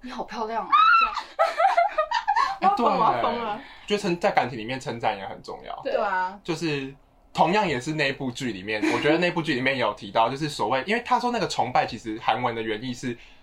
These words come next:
Speaker 3: 尊敬跟敬-，敬仰这个人。
Speaker 2: 嗯。
Speaker 3: 就是感情里面还是要有这个成分在，因为你如果心里面是一直觉得，哦，他哪边很烦，他哪边怎么样的话，其实很难让这个关系就是维持下去。
Speaker 2: 嗯。
Speaker 3: 当然也不能说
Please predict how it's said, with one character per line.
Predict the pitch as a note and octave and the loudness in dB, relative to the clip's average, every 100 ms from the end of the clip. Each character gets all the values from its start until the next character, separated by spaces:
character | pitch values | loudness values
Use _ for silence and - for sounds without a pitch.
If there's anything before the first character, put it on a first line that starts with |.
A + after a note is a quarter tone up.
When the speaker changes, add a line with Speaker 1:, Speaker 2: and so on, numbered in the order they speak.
| _ | _
Speaker 3:
尊 | - D3+ B2+ B2+ | -2 0 0 -4
敬 | C#3+ A2+ | -6 -6
跟 | G#2 A2 G#2+ A2+ _ - | -2 -2 -2 -12 _ -18
敬-， | - - - G3+ C3 G#2+ | -12 -12 -6 -2 -2 -4
敬 | - C#3 F#3+ | -4 0 2
仰 | F3+ A2 | 2 0
这 | A#2+ | -6
个 | A2+ | -4
人。 | G2 | -2
Speaker 2:
嗯。 | F2+ F#3+ E3 - | -2 -2 -6 -12
Speaker 3:
就 | - G#3+ | -2 0
是 | G#3+ - | 0 0
感 | C#3+ C3 | 0 0
情 | |
里 | C3 | -2
面 | E3 | -2
还 | C#3+ | -2
是 | E3 | -2
要 | |
有 | A2 | -2
这 | A#2+ | -4
个 | G#2+ | -10
成 | - F#2+ | -10 -10
分 | G#2 G2+ | -8 -6
在， | B2+ | -2
因 | F3+ | -2
为 | |
你 | E3+ | -2
如 | A#2 C3 | -2 0
果 | A2+ A2+ - | -2 -2 -8
心 | - D#3 | -8 -6
里 | A2+ | -6
面 | B2+ | -8
是 | B2 B2+ | -8 -10
一 | D#3 D3+ | -8 -10
直 | |
觉 | A#2+ A2 | -6 -4
得， | G#2 | 0
哦， | A2+ G#2 | 0 0
他 | - | -2
哪 | G#2+ | -2
边 | G#2+ B2 | -2 -4
很 | G2+ - | -6 -2
烦， | G#2 | -2
他 | B2 | 0
哪 | G2+ | -4
边 | G2+ | -4
怎 | G#2+ - | -10 -8
么 | |
样 | G#2 | -6
的 | E2 | -4
话， | G2+ | -6
其 | A#2+ | -8
实 | G#2+ | -12
很 | B2+ A#2 | -10 -8
难 | F2+ | -6
让 | G2+ A#2 | -4 -4
这 | A#2 | -6
个 | G#2+ | -6
关 | G#2 G#2 | -4 -4
系 | G#2 G2+ | -6 -12
就 | F#2+ | -12
是 | A2 | -12
维 | G2+ F2 | -10 -10
持 | F2+ | -10
下 | G2 | -8
去。 | - F2 - - | -8 -12 -20 -18
Speaker 2:
嗯。 | G#3+ F#3 | -8 0
Speaker 3:
当 | G3+ | 2
然 | F3 | 2
也 | |
不 | A#2+ E3 | -2 -2
能 | |
说 | B2+ | -2